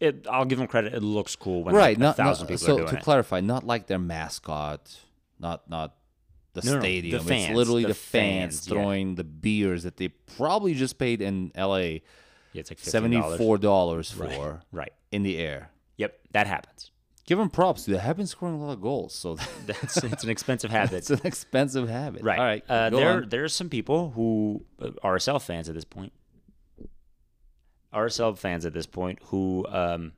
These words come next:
Speaker 1: didn't sign up to have beer thrown on them. And, and you can't control it, right? Like, you're not gonna sit here and account for every drop of beer that you're throwing up. So this whole, like,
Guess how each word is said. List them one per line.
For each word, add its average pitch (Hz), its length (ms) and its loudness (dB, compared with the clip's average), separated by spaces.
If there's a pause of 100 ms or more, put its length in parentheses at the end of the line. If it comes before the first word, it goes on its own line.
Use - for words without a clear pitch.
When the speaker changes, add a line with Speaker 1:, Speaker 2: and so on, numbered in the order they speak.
(240)
Speaker 1:
didn't 113 400 2 (200)
sign 82 340 -4
up 76 320 -6
to 82 120 -6
have 78 220 -6 (280)
beer 80 380 -4
thrown 80 300 -6
on 82 140 -4
them. 104 240 0 (560)
And, 139 240 -2
and 170 160 0
you 165 100 2
can't 196 320 2
control 104 420 -2
it, - 80 -8
right? 92 300 0
Like, 101 220 -2
you're 120 100 2
not 131 220 2
gonna 120 120 0
sit 113 220 -2
here 107 160 0
and 95 80 -2
account 92 320 -4
for - 180 -8
every 85 280 -4
drop 82 280 -8
of 76 120 -14
beer 78 180 -6
that - 140 -8
you're 80 80 -10
throwing 80 340 -8
up. 76 140 -8
So - 80 -10
this 98 160 -4
whole, 101 160 0
like, 92 240 0